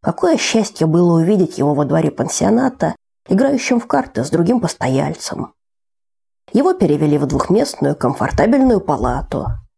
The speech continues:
Телевизор. Привезем ему холодильник. Пахнет там так вкусно. Не у каждой хозяйки дома так вкусно пахнет едой.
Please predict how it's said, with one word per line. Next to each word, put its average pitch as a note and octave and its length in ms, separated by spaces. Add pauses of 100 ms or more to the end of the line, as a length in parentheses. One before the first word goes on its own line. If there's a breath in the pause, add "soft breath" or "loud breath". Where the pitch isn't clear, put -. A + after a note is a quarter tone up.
(200)
Телевизор. D3+ 840 (300)
Привезем D3+ 460
ему A3+ 240
холодильник. D3 880 (440)
Пахнет - 460
там A#2 200
так E4 200
вкусно. - 680 (580)
Не C4 100
у D#4+ 80
каждой C4+ 360
хозяйки A#3 440
дома A3+ 280
так - 180
вкусно - 400
пахнет - 460
едой. D3 320